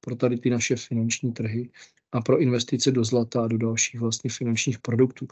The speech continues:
Takže nám to ukazuje, že obecně ten loňský rok byl pro investování nic moc z pohledu českých domácností, protože nebylo úplně z čeho investovat. A letošní rok vypadá, že bude mnohem příznivý. Už podle prognóz,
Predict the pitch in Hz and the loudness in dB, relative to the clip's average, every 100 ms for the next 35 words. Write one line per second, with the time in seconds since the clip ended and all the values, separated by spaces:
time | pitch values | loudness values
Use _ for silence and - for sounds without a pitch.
0 | - - - _ 117 113 165 156 151 139 | -12 -16 -18 _ 0 6 6 8 6 6
1 | 143 156 151 139 135 135 - 143 143 135 | 4 6 4 4 4 2 2 2 4 4
2 | 135 131 - 139 131 135 139 139 143 135 | 4 2 4 4 6 6 6 4 2 2
3 | 131 - 143 135 135 135 139 139 147 131 | 2 2 2 4 4 2 2 2 2 4
4 | 151 107 107 156 185 - _ - _ - | 4 2 -2 -6 -6 -10 _ -20 _ -10
5 | - 123 127 120 - 147 131 117 120 - | 0 0 2 0 0 0 2 2 0 -6
6 | 127 - 135 131 123 131 127 127 123 127 | -6 -4 -6 -2 0 2 4 4 6 8
7 | 131 170 120 131 127 - - 143 120 110 | 6 4 2 4 4 2 2 2 2 -2
8 | _ _ _ 135 113 113 - - 110 - | _ _ _ -4 -2 -2 -4 -6 -8 -10
9 | _ - - - _ - 113 127 185 165 | _ -20 -20 -20 _ -8 -2 2 4 4
10 | 185 165 170 165 139 123 143 143 139 143 | 4 6 6 4 -4 0 6 6 6 4
11 | 135 147 151 165 - 110 113 104 113 170 | 2 2 0 -2 -4 -2 -2 -2 -4 -6
12 | 165 _ _ _ 139 - - 131 147 - | -8 _ _ _ -8 -6 2 4 4 4
13 | 143 127 127 123 139 156 - | 2 2 2 2 0 -4 -8